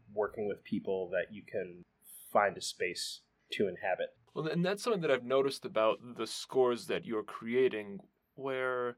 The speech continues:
Speaker 2: each one is, at, at least the four or five that I've heard, each one is quite distinct, but there's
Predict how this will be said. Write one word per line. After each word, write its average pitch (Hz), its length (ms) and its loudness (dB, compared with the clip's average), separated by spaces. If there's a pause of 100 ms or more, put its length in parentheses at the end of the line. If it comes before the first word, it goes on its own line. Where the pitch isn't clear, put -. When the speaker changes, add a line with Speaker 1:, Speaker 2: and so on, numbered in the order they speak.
(160)
Speaker 2:
each 170 300 -2
one 127 380 2
is, 120 480 2
at, 120 180 4
at 123 140 4
least 127 300 -6 (120)
the 110 500 -6 (280)
four 135 360 6
or 117 60 8
five 113 360 2
that 117 120 -2
I've 113 160 -2
heard, 120 360 0
each - 240 -6
one 131 140 0
is 117 100 -6
quite 123 360 0 (240)
distinct, - 760 -4 (120)
but 107 300 2 (380)
there's 123 720 4